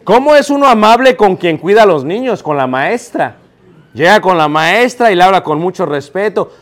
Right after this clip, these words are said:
¿Cómo se portó mi hijo? ¿O no es cierto?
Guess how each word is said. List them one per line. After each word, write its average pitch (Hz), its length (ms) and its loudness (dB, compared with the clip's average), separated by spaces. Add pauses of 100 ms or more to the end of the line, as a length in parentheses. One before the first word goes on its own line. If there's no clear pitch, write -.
(140)
¿Cómo 254 380 0
se 233 140 -2
portó 202 380 -2
mi 240 200 -4
hijo? 240 500 -6 (640)
¿O 151 100 -2
no 196 80 0
es 190 60 -6
cierto? 185 420 -4